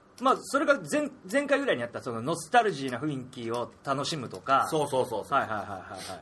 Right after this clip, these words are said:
Speaker 1: い。
Speaker 2: で、乗り始めて長距離乗るようになったばっかしの時には、
Speaker 1: はい。
Speaker 2: 羽田空港がちょっと流行ったんですよ、僕の中で。
Speaker 1: あー、結構達成感もあるしね。
Speaker 2: はい。
Speaker 1: はいはい。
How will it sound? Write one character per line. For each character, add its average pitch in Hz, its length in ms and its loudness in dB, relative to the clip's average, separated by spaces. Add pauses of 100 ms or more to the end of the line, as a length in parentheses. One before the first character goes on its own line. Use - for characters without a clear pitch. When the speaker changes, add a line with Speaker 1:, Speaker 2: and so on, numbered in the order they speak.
Speaker 1:
い。 - 20 -16
Speaker 2:
で、 226 280 0 (1200)
乗 185 100 2
り 240 80 8
始 262 220 2
め 240 80 -2
て 160 80 -10
長 185 180 2
距 190 60 -6
離 196 120 0
乗 143 120 0
る 147 60 2
よ 156 100 2
う 160 40 -2
に 147 60 -6
な 139 60 -6
っ - 20 -8
た 143 80 -16
ば 131 80 -4
っ - 60 -16
か 147 120 -8
し 135 80 -12
の 120 60 -12
時 113 160 -10
に 113 80 -8
は、 131 260 -2
Speaker 1:
は 123 120 0
い。 - 20 -2
Speaker 2:
羽 240 240 4
田 285 140 6
空 285 180 -2
港 135 160 0
が 107 80 -6
ち - 100 -14
ょ - 40 -16
っ - 20 -18
と - 60 -12
流 120 60 -2
行 123 40 -2
っ - 40 -8
た 95 100 -12
ん 92 40 -16
で 90 60 -20
す 90 60 -20
よ、 87 100 -18
僕 98 140 -12
の - 80 -20
中 - 80 -20
で。 - 60 -20 (280)
Speaker 1:
あ 135 140 6
ー、 131 60 4
結 226 280 2
構 170 140 -2
達 151 280 -4
成 240 60 0
感 131 140 4
も 127 80 6
あ 143 40 10
る 127 60 -4
し - 120 -12
ね。 101 200 -12
Speaker 2:
は 117 140 -2
い。 92 120 -6
Speaker 1:
は 123 100 2
い - 40 4
は 101 40 0
い。 - 20 -6